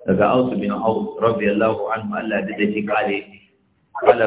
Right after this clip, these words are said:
Rasulullahi sallallahu alaihi wa sallam. Manzon Allah sallallahu alaihi wa sallam ya ce, "Inna min afdali ayyamikum," hakika yana daga cikin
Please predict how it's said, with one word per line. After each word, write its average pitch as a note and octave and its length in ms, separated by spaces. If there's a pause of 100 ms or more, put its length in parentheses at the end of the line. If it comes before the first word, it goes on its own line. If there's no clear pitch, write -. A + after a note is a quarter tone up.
(140)
Rasulullahi A2 480
sallallahu G#2+ 560
alaihi G#2 320
wa F#2 160
sallam. - 200 (600)
Manzon G#2 240
Allah B2+ 320
sallallahu A2+ 560
alaihi A#2 320
wa A2 160
sallam A2+ 400
ya A2 160
ce, G#2+ 160 (1600)
"Inna C3+ 320
min A2+ 160
afdali A#2 640
ayyamikum," G#2+ 800 (720)
hakika B2+ 400
yana B2+ 160
daga A2 160
cikin B2 160